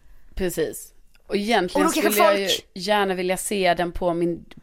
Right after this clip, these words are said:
Speaker 1: alltså, jag har ju dem som D V D, men jag har ju tyvärr ingen D V D-spelare, va? Så att,
Speaker 2: Just det.
Speaker 1: så att, eh,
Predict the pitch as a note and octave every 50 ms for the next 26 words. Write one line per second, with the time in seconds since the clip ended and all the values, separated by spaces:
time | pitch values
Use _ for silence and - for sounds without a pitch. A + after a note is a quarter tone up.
0 | - - - F3+ F3 G3 F#3 F#3+ F#3+ F3+ F3+ F3+ F3 E3+ - F3 F3 E3 F#3 F3+
1 | F3+ F3+ F3 G3+ F#3 D3 D3+ D3+ D#3+ E3+ F3 F3 F#3 F3 F#3 A3 G#3 F#3+ F#3 F#3
2 | - G3+ G3+ F#3 F3+ F#3 F3+ F3+ F3 G3 F3+ F3+ E3+ F#3 G3+ G#3 G3 - - -
3 | E3+ D#3+ C#3+ C#3 C#3 A#2+ D3+ D3 C#3 D3+ E3+ F#3+ G3 - - - - - - -
4 | - - - - - - G3 F#3 - - - C4+ C#4 C4 - - - - - G#3
5 | F3+ - - - G3+ F#3 F3+ - - - F3+